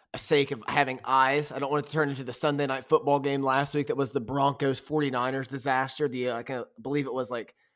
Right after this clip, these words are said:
what, a twelve to ten affair. Like, no one wants to watch that, but it's going to be Iowa football, and I will say I'm very,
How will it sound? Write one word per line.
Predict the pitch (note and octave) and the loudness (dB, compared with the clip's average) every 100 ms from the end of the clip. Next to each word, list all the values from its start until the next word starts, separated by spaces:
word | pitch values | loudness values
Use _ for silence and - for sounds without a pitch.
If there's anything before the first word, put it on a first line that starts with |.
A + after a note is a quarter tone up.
| _ | _
what, | B2+ B2+ A2+ | -6 -4 -6
a | G2+ | -10
twelve | - - C#3 C#3+ C#3 | -12 -2 2 4 2
to | C#3+ | -2
ten | C#3+ - D3 | -2 0 0
affair. | C#3 - C#3 C#3 D3 C#3+ | 0 0 0 2 0 -4
Like, | C3 | -4
no | D#3 F#3 | 2 4
one | F#3+ C3+ | 4 2
wants | C#3+ C#3 | 0 0
to | C3+ | -4
watch | A2+ A#2+ A#2+ - | 0 2 2 0
that, | C3 A#2+ A#2 | -2 -2 -2
but | - A#2 - - - | -2 -2 -4 -14 -20
it's | - | -6
going | - G3 | 2 4
to | G3 | 4
be | F3+ | 6
Iowa | C#3+ D3 D3+ | 8 8 6
football, | C#3+ D3 A#2+ B2 B2+ B2 A2 - | 4 0 2 4 4 2 -2 -6
and | C3 B2 A#2+ A#2 | -4 -2 -4 -4
I | B2 | -4
will | B2+ D3+ D3+ | 4 6 6
say | D3+ | 6
I'm | C3+ B2 | -2 -2
very, | A2 A2+ C#3 C#3 C3+ | -6 -2 0 2 0